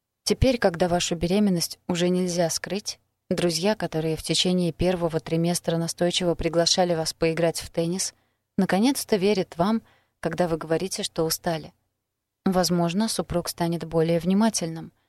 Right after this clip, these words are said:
потому что теперь собственными глазами видит причину вашей медлительности или странного поведения. Конечно, вам хотелось бы получить это признание еще в прошлом месяце, когда вам было так плохо.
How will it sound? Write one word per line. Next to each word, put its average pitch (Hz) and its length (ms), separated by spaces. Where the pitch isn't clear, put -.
потому 190 280
что 170 180
теперь 170 260
собственными 165 600
глазами 165 440
видит 165 360
причину 165 420
вашей 175 320
медлительности 170 800
или 180 160
странного 170 520
поведения. 175 640
Конечно, 180 460
вам 165 180
хотелось 226 480
бы 156 120
получить 160 440
это 165 140
признание 180 540
еще 160 220
в - 80
прошлом 170 400
месяце, 185 500
когда 170 320
вам 196 240
было 170 240
так - 240
плохо. 170 400